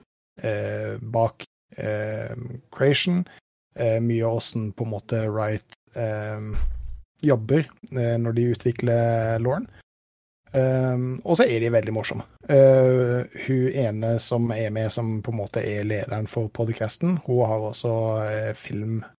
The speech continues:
eh, utdanning, eh, hovedsakelig, sånn som jeg forstår det, via,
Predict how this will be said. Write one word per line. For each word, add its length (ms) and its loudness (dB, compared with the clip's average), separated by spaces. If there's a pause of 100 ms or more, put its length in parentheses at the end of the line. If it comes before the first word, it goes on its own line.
(160)
eh, 240 -4
utdanning, 460 -2 (200)
eh, 480 0
hovedsakelig, 720 -4
sånn 140 -6
som 120 -6
jeg 120 -6
forstår 340 -6
det, 320 -2
via, 420 -4